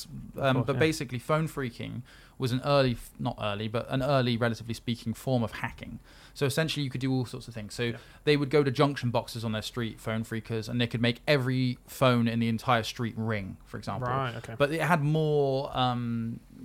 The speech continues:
Speaker 2: dangerous, um, uses. So for example, which is something that was almost certainly used by intelligence services, you had your house phone, right? It was down on the little clicker thing. That meant
Speaker 1: Mm-hmm.
Speaker 2: that, like, it wa-, it, you know,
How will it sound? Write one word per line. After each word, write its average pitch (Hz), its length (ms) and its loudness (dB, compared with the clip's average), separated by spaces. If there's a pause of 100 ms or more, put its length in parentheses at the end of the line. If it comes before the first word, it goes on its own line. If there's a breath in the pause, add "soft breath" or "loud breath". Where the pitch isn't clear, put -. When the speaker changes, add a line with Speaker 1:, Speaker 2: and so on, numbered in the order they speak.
(120)
Speaker 2:
dangerous, 127 720 0
um, 110 420 0
uses. 110 460 -4
So 135 160 2
for 131 160 -2
example, 123 640 0 (320 soft breath)
which 123 160 -6
is 120 60 -2
something 131 220 0
that 123 60 0
was 120 140 -4 (220)
almost 143 320 4
certainly 127 280 4
used 113 200 0
by 110 100 0
intelligence 107 440 -2
services, 110 460 -6 (1080 loud breath)
you 165 160 2
had 165 160 4
your 135 100 2
house 120 200 -2
phone, 98 220 -6
right? 117 220 -4 (200)
It 127 100 -4
was 127 120 -6
down 147 320 6
on 135 100 6
the 131 80 4
little 123 160 2
clicker 139 320 0
thing. 131 280 2
That 123 140 2
meant 120 200 2
Speaker 1:
Mm-hmm. 117 60 0
Speaker 2:
that, 110 140 -4
like, 110 280 2
it - 100 -8
wa-, 113 140 -6
it, 123 280 -8
you 120 140 -4
know, 104 160 -2